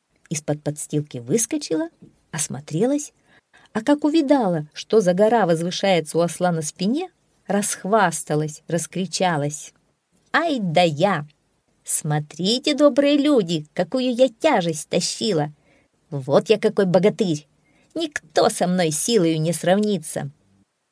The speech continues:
Так сказала блоха и прыгнула Чебану на рукав. Носит Чебан поклажу в дом,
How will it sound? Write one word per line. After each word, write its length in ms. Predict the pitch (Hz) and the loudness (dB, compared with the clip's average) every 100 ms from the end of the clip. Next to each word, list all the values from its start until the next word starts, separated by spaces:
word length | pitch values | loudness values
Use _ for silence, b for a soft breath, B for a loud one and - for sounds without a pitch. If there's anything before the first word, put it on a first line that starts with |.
| _ _ | _ _
Так 200 | 160 151 | -8 -8
сказала 460 | - 151 147 143 | -8 -6 -4 -4
блоха 440 | 139 143 143 - 339 b b b b b | -6 -10 -12 -10 -10 b b b b b
и 140 | 185 160 - | -8 -8 -6
прыгнула 560 | 170 285 285 294 269 | -2 0 0 -2 -2
Чебану 440 | 254 160 160 165 202 | -4 -4 -2 0 -2
на 120 | 202 | -2
рукав. 480 | 214 - 165 147 _ _ _ _ _ _ _ _ _ _ _ _ _ _ - | -4 -6 -8 -8 _ _ _ _ _ _ _ _ _ _ _ _ _ _ -2
Носит 500 | 185 285 330 311 294 | 2 2 2 -2 -2
Чебан 400 | 247 233 262 233 | 0 2 2 0
поклажу 480 | 220 220 220 214 | 0 2 2 2
в 80 | 202 | 0
дом, 380 | 180 185 202 185 | 0 0 0 -2